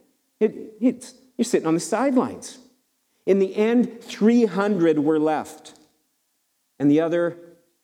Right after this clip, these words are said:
thirty-one thousand seven hundred totally missed out. They missed out <laughs> on what was an amazing victory because they were fearful, because they had other plans, they had other priorities.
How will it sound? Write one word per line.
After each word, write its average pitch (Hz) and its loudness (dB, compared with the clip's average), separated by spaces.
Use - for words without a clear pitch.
thirty-one 151 0
thousand 147 -4
seven 156 -6
hundred 175 -8
totally 170 0
missed 165 -10
out. 202 -8
They 180 0
missed 180 -4
out 156 -2
<laughs> - -6
on 180 0
what 185 -4
was 170 -2
an - -6
amazing 170 0
victory 165 -2
because 180 0
they 185 2
were 190 0
fearful, 208 0
because 185 0
they 190 2
had 175 0
other 175 -2
plans, 180 -4
they 160 2
had 165 2
other 170 0
priorities. 175 -2